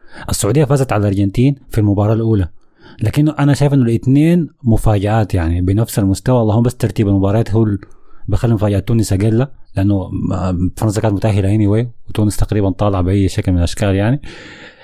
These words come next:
لكن دي برضو مفاجأة، إنه المفروض ده فرنسا توقعته فريق يجيب التسع نقاط وما يخسر ولا مباراة حتى لو دخل بالصف الثاني يعني.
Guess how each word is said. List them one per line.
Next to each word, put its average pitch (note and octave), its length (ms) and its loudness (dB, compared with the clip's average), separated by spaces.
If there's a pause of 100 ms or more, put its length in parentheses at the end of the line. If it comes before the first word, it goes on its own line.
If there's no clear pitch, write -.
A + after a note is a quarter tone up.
(160)
لكن G2+ 260 2
دي D3 80 4
برضو F#3 200 4
مفاجأة، A#2 480 2
إنه G#2 120 0
المفروض G2+ 460 -2 (420)
ده A2 120 0
فرنسا C3 360 0
توقعته A#2 380 0
فريق A2+ 320 0
يجيب G#2+ 200 2
التسع G#2+ 340 -2
نقاط G2 360 0 (680)
وما A2 160 2
يخسر G#2+ 260 0
ولا G#2 140 2
مباراة G2 300 0
حتى G#2+ 260 -2
لو G2+ 60 0
دخل G2+ 220 -2
بالصف - 340 -4
الثاني F#2 360 0
يعني. D#2 200 -2